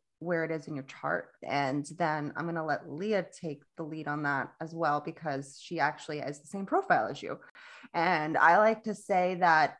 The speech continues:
when you can experience someone, even if they have a different type as you, different authority,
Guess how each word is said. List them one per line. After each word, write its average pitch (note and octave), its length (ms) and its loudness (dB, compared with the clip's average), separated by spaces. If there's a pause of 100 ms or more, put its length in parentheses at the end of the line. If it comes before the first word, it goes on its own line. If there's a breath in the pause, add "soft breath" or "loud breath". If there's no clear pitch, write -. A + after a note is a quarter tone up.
when F#3+ 340 -4
you A3 200 0
can G3+ 420 -4
experience F#3 720 -6
someone, E3 340 -2
even G#3 160 -2
if B3+ 140 -2
they A#3 80 2
have G3+ 140 4
a F3+ 40 -2
different E3 320 -4
type E3 300 -6
as G3+ 160 -4
you, G3 400 -4
different C#3 280 -10
authority, G#3 840 0